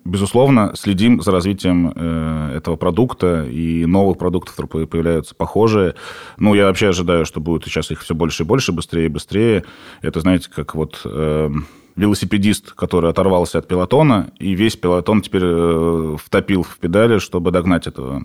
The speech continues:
лидера. И вот сейчас будет происходить ровно это. Э, при этом, э, понятно, что вокруг самого чата Джи Пи Ти довольно много хайпа, и, э, большая часть того, что есть в этом продукте, в целом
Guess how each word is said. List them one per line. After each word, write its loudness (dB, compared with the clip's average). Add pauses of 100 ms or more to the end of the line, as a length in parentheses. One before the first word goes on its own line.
лидера. -2 (600)
И -6
вот 2
сейчас 2
будет 0
происходить -2
ровно 2
это. 0 (160)
Э, 2
при 2
этом, 4
э, 2
понятно, 4
что -2
вокруг 0
самого 2
чата 2
Джи -2
Пи -2
Ти 0
довольно 4
много 4
хайпа, 0 (280)
и, 2 (140)
э, -2
большая 2
часть -2
того, 2
что -4
есть -2
в 0
этом 0
продукте, -2
в -14
целом 2